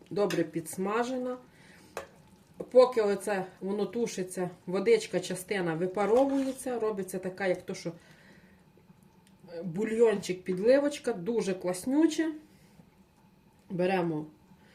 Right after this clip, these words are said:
часничок, беремо якийсь гарнір і будемо ось це все діло куштувати. Так що рекомендую вам це спробувати, бо це дійсно що смачно. Хочу шматочок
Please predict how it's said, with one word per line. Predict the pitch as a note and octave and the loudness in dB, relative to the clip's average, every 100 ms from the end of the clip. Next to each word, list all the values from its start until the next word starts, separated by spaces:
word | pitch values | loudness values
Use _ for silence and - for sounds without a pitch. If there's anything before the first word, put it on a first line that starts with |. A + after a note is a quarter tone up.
| - - _ | -20 -20 _
часничок, | - F#3 F3+ F3+ F3+ C4+ C#4+ | -6 -6 0 -2 2 2 2
беремо | E3+ F3+ G3 F3+ | 2 2 4 2
якийсь | E3+ E3+ - E3 D#3 | 0 0 -2 -4 -4
гарнір | D3+ E3+ F3+ A#3 C#4+ C#4+ | -4 -2 0 0 0 0
і | F3 F3 | -2 -4
будемо | D#3+ A3 A#3+ A3+ G3+ F#3 | -2 -4 -2 -2 -2 -6
ось | D#3 - | -8 -8
це | F#3+ | -4
все | F#3+ - E3+ | -4 -4 -6
діло | D#3 F#3 F#3+ F3+ - - - - _ - _ - - - | 0 0 0 -2 -4 -20 -20 -20 _ -20 _ -20 -20 -10
куштувати. | F#3+ - F#3 E3+ C#3+ - D#3 - - - - - - | -6 -6 -2 -2 -2 -6 -14 -18 -20 -20 -20 -20 2
Так | A3 G#3+ | 4 4
що | G3 | 0
рекомендую | F#3 A3 C4 C4 B3 A#3+ F#3+ F3+ | 2 4 2 4 2 2 4 2
вам | F#3+ D#3+ D#3+ - - - - - - - - | 2 -2 -4 -12 -20 -20 -20 -20 -20 -20 -8
це | A3 F#3+ | -2 -2
спробувати, | - - F3 E3 F3+ G#3+ A3 A3+ | -2 0 4 4 0 -6 2 2
бо | F#3 | 2
це | F#3 G#3 D#3 - | -2 0 0 -2
дійсно | F#3 F3+ B3+ A3+ F#3 | -8 -2 0 0 -2
що | F3 - | -4 -4
смачно. | D#3 - E3+ D3+ D3+ - A3 F4 - - - _ _ - _ _ | -6 -2 -2 0 -4 -4 -2 -2 -6 -20 -20 _ _ -20 _ _
Хочу | - D#3 D#3+ - | -8 -8 -8 -14
шматочок | - F3+ E3+ F3 - | -14 -10 -8 -8 -8